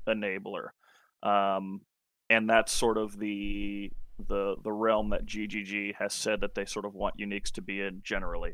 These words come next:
Obviously, some uniques break that through your headhunters or hate forge during, um, uh, ultimatum. I, I, I like unique items being best in slot,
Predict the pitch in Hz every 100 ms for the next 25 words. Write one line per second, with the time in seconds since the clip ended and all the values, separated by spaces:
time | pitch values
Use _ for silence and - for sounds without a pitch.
0 | - 98 98 - - - 95 92 92 -
1 | - - - - - 101 - - 104 95
2 | - - 101 92 92 113 101 101 104 -
3 | 95 98 95 - 98 - 107 98 98 -
4 | 104 104 98 95 - _ _ _ - 95
5 | 92 87 90 95 - _ _ _ - -
6 | - - - - - - - - 107 -
7 | 101 101 98 92 - _ - - - -
8 | 151 165 - 147 165 - - - - _
9 | _ - - 139 151 123 123 123 120 -
10 | - 113 107 104 - 104 107 104 104 101
11 | 107 101 95 95 92 - 107 101 - 98
12 | - 98 71